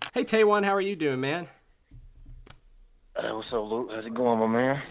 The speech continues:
Speaker 1: Going really good. I'm sure it is a lot warmer down in California than it is down here back in Nashville.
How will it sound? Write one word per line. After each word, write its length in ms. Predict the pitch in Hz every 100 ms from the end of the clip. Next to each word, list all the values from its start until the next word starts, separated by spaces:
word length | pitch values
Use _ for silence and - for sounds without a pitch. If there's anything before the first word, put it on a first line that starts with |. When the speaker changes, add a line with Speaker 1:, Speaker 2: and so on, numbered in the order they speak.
| - 131
Speaker 1:
Going 220 | 139 151
really 260 | 156 175 175
good. 500 | 180 185 151 135 135
I'm 240 | 147 156 151
sure 260 | 180 180
it 120 | 165
is 120 | 160 143
a 40 |
lot 320 | 139 156 147
warmer 320 | 143 151 151 143
down 220 | 139 139
in 80 | 135
California 640 | 143 139 135 139 139 127
than 120 | 123
it 120 | 123 123
is 160 | 120
down 200 | 120 123
here 160 | 123 120
back 280 | 113 113 113
in 100 | 113
Nashville. 600 | 117 117 - 90 92